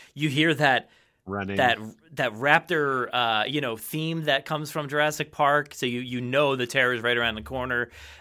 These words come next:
Speaker 1: Um, but the, the interesting thing about it is it's a, it's a video game. What?
Speaker 2: <laughs>
Speaker 1: Like,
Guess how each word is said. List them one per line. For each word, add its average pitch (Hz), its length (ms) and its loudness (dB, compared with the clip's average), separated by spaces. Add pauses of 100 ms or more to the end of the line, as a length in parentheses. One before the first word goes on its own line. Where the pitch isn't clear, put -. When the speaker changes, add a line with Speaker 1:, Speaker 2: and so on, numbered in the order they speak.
Speaker 1:
Um, 110 640 4 (720)
but 233 280 6
the, 202 280 -2
the 175 240 -2
interesting 214 420 -2
thing 240 240 -2
about 214 340 2
it 151 120 -4
is 143 280 -2
it's 160 200 -6
a, 156 120 -6
it's 151 140 -8
a 139 60 -6
video 208 360 -8
game. 76 400 -2 (840)
What? 247 340 2
Speaker 2:
<laughs> - 320 -2
Speaker 1:
Like, 214 220 2